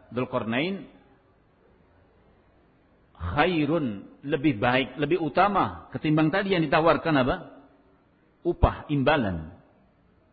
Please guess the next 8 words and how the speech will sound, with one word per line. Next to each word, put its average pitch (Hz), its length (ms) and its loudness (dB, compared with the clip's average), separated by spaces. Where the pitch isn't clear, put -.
Tetapi 135 440 0
kata 135 300 -2
Dzul-, 120 240 -4
Dzulqarnain, 127 840 0
"Fa'ayuni 165 720 0
bikuwah," 127 640 -4
tetapi 135 420 -4
bantulah 147 540 2